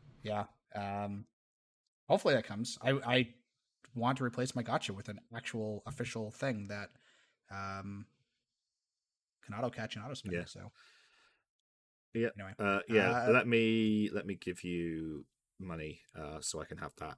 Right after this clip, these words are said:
Speaker 2: and just
Speaker 1: Yeah,
Speaker 2: le-,
Speaker 1: exactly.
Speaker 2: leave,
Speaker 1: I,
Speaker 2: leave,
Speaker 1: I would
Speaker 2: leave
Speaker 1: like
Speaker 2: a,
Speaker 1: this
Speaker 2: leave a rice
Speaker 1: exchange.
Speaker 2: pancake in my bag at all times.
Speaker 1: <laughs> I want the rice pancake.
Speaker 2: <laughs>
Speaker 1: Cool. And then, uh, yeah, let's blast through two.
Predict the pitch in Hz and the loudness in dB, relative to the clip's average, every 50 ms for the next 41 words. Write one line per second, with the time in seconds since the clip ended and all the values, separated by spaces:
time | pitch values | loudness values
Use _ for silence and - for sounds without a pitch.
0 | _ _ - 82 76 78 78 76 76 - - _ _ - 71 - - - - - | _ _ -12 -10 -10 -10 -10 -12 -14 -16 -18 _ _ -12 -10 -10 -8 -8 -8 -4
1 | - 175 160 202 - - - 196 170 143 180 156 120 90 - - 90 90 85 - | 2 6 8 8 8 8 6 2 4 4 6 6 6 4 4 2 2 2 0 -4
2 | - - - 101 101 104 101 - 101 107 113 117 117 117 113 110 110 107 107 107 | -8 -8 -2 6 8 8 8 10 10 12 12 12 12 12 10 8 8 8 8 10
3 | 117 117 110 113 101 110 107 101 - - - 104 98 87 - 95 90 85 - 76 | 10 10 10 8 8 8 8 8 6 2 0 -2 -2 2 2 2 2 2 0 -4
4 | 78 85 87 82 82 78 - 78 76 73 69 - - 67 67 - - 78 73 - | -2 -2 -2 -2 -2 -2 -4 -4 -6 -6 -6 -8 -8 -8 -10 -10 -12 -12 -6 -4
5 | - - - - - - 247 226 - 226 202 - 202 175 165 160 165 151 - - | -2 -4 -4 -6 2 6 8 8 8 6 6 6 6 6 8 6 4 4 4 2
6 | 311 - 277 - - 220 220 220 - 220 190 185 190 165 170 160 156 - - - | 0 0 0 6 12 12 12 12 12 12 10 12 10 10 10 10 8 6 4 4
7 | 151 143 143 - 147 131 139 - 131 127 - 120 117 - - - 110 - - - | 4 4 2 0 -2 -2 0 -2 -4 -2 0 0 -2 0 0 0 -2 -2 -2 -2
8 | - - - - - - - - - - - - - - - - - - - _ | -4 -4 -4 -6 -12 -20 -20 -20 -20 -16 -14 -14 -12 -12 -16 -20 -20 -20 -20 _
9 | _ - - - - 262 220 - - - - - - - - _ - - _ - | _ -20 -14 -2 0 0 0 0 -4 -14 -20 -20 -20 -20 -20 _ -20 -20 _ -20
10 | - - 123 110 104 - - - 139 139 151 151 147 147 147 151 151 147 - 143 | -12 -8 -8 -8 -8 -8 -6 -2 2 4 6 8 8 8 6 4 0 -2 0 2
11 | 139 143 143 143 139 151 165 165 147 147 139 - - 156 160 160 156 - - - | 4 6 6 4 4 4 4 4 4 4 0 -2 0 4 4 4 4 2 0 -4
12 | 147 143 139 139 139 139 139 135 120 - - - - 160 175 185 | -2 0 0 0 0 0 0 -2 -4 -6 -8 -6 -4 -2 -2 -2